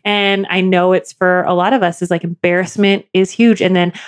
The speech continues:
I was telling her, I'm like, immediately, as soon as I pulled that card and read about it, I was like, my fear sp-, spe-, spiked, spiked, <laughs> um, peaked. And immediately I was like, "Oh my gosh, I'm gonna be publicly humiliated." And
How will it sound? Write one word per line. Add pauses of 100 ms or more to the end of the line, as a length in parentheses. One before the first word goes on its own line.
(120)
I
was
telling
her,
I'm
like,
immediately,
as
soon
as
I
pulled
that
card
and
read
about
it,
I
was
like, (300)
my
fear (140)
sp-,
spe-,
spiked,
spiked, (500)
<laughs>
um,
peaked. (480)
And
immediately
I
was
like,
"Oh
my
gosh,
I'm
gonna
be
publicly
humiliated."
And